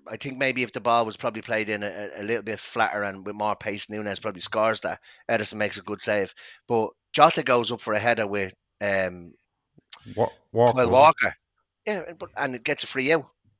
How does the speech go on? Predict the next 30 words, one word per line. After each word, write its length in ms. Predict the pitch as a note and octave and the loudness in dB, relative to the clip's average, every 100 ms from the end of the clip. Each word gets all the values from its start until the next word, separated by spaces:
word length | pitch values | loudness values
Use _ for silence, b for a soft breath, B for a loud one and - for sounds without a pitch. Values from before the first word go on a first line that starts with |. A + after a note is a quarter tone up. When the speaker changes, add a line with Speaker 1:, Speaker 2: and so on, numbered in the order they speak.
| - | -8
Speaker 2:
Yeah. 100 | F#2 | -4
Speaker 1:
But, 140 | C#3+ - - | -4 -8 -6
like, 140 | D3+ | -4
he 80 | D#3 | 4
didn't 240 | D#3+ A3+ C3+ | 4 2 2
barge 440 | D3 D3 D3+ B2+ | 8 10 10 8
into 260 | C#3+ D#3 D3 | 2 0 -2
him. 100 | C3 | -2
He 120 | A#2+ | -4
was 140 | A#2+ A2 | -6 -2
going 320 | C#3+ F#3 G#3 | 2 4 2
for 120 | - | 0
the 100 | A#2 | -2
ball, 320 | G#2 C3+ C#3 G2 | 4 6 6 2
and 100 | A2 | -6
that's 140 | B2 | -2
a 40 | A#2 | 2
Speaker 2:
But 60 | |
he 80 | A#2+ | 4
Speaker 1:
free 80 | B2+ | 6
Speaker 2:
put 60 | |
Speaker 1:
out. 20 | C3+ | 4
Speaker 2:
his 80 | - | 6
Speaker 1:
That's 80 | |
a 40 | B2+ | 4
Speaker 2:
hands 160 | C#3+ | 4
up 40 | A#2+ | 2
on 40 | |
Speaker 1:
free 140 | F2+ | -2
Speaker 2:
him. 60 | F2 | -4